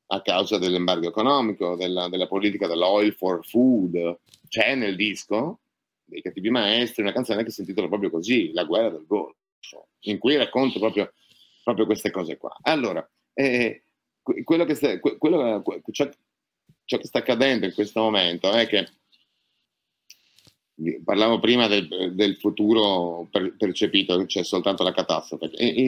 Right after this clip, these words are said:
e effettivamente questa percezione della catastrofe sta diventando,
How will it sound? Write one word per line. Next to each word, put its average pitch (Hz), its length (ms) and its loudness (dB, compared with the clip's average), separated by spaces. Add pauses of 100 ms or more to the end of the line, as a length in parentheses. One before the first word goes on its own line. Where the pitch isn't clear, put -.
(100)
e 120 60 2
effettivamente 143 640 2
questa 104 220 -4
percezione 139 960 0 (280)
della 123 320 2
catastrofe 117 680 -4
sta 113 220 0
diventando, 101 880 0